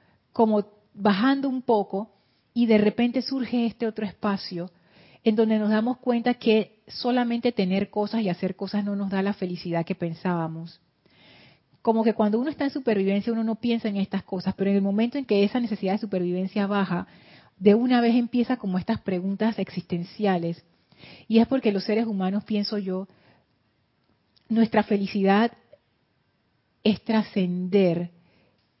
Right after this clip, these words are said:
est-, este plano, este mundo, es como ir más arriba. Y eso solamente se puede hacer a través de la conciencia. Y para llegar a eso yo tengo que enfrentar esas cositas feas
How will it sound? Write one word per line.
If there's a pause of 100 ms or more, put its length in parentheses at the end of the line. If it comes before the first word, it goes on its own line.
(320)
est-,
este
plano,
este
mundo,
es
como
ir
más
arriba. (1400)
Y
eso
solamente
se
puede
hacer
a
través
de
la
conciencia. (420)
Y
para
llegar
a
eso
yo
tengo
que
enfrentar
esas
cositas
feas